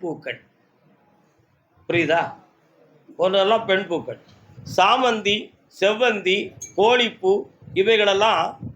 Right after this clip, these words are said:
பன்மலர் பூக்கள், பொது மலர்கள். அரளி, நந்தியாவட்டை இவைகளெல்லாம் ஆண் மலர்கள். என்னது?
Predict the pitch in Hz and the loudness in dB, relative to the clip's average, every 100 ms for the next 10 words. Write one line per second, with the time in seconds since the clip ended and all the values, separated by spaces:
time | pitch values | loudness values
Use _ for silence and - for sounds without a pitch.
0 | - 190 262 269 247 233 - 175 156 131 | -2 0 2 2 2 0 -2 -8 -10 -12
1 | 120 _ - - 208 240 220 170 139 120 | -14 _ -20 -4 -2 0 0 2 0 -4
2 | - - - - - - _ _ - _ | -14 -12 -10 -10 -14 -20 _ _ -20 _
3 | _ _ - - - - 196 254 269 233 | _ _ -20 -20 -8 0 2 2 2 0
4 | 226 - _ _ - - _ _ _ _ | -2 -4 _ _ -20 -20 _ _ _ _
5 | - - - _ - 180 240 269 254 214 | -20 -20 -20 _ -6 -4 -2 0 2 2
6 | 202 196 190 208 - 180 208 202 190 208 | 0 -2 -6 -6 -8 -6 -4 -2 0 2
7 | 208 175 226 240 202 160 123 120 - - | 2 2 0 -2 -2 -2 -4 -12 -20 -20
8 | - - - _ - - - 349 | -20 -20 -20 _ -20 -14 -10 -6